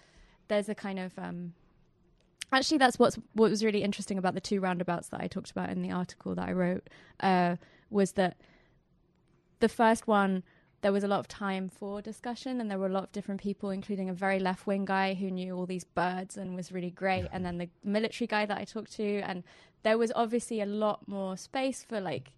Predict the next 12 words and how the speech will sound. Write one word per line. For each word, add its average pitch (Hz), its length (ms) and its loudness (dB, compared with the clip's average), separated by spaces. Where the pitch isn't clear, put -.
different 220 340 0
people, 214 720 0
and 202 80 -2
there 175 120 0
were, 165 80 0
like, 160 240 -6
lesbian 208 400 0
trade 208 260 -2
unionists, 202 840 -2
and 180 140 -6
then, 180 200 -6
like, 170 320 -12